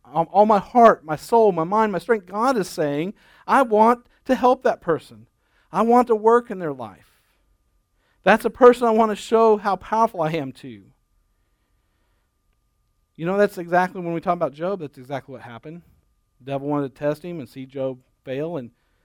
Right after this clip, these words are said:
and when Job came through, God's, "I, I just want to bless you.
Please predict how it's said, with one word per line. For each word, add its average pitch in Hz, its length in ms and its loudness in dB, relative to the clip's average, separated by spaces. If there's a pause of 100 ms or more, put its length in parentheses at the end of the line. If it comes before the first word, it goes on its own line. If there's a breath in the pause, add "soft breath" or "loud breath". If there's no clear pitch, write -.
(440)
and 127 180 -16
when 127 140 -12
Job 147 360 -6
came 143 120 -12
through, 160 220 -12
God's, 139 340 -12
"I, 131 220 -20 (120)
I 147 100 -20
just 180 160 -20
want 139 180 -18
to 143 60 -20
bless 226 320 -10
you. 101 100 -20